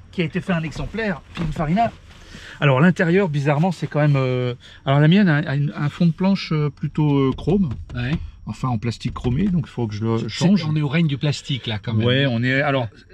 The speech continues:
Speaker 1: la voiture, celle-ci, c'est une série un, donc c'est
Speaker 2: Ouais.
Speaker 1: soixante-seize quatre-vingt-deux,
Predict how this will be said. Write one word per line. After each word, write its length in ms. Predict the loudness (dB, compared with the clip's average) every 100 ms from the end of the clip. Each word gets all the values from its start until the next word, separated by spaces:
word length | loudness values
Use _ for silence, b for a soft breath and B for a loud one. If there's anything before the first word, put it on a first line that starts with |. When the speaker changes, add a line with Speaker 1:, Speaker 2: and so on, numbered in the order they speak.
| -2
Speaker 1:
la 140 | 2
voiture, 260 | 2 2 -2
celle-ci, 300 | -2 -2 0
c'est 100 | 2
une 80 | 2
série 280 | 2 2
un, 180 | 0 -2
donc 180 | -6 -6
c'est 60 | -6
Speaker 2:
Ouais. 60 |
Speaker 1:
soixante-seize 680 | -4 -2 -2 -2 -4 -4 -6
quatre-vingt-deux, 800 | -12 -8 -6 -4 -6 -2 -2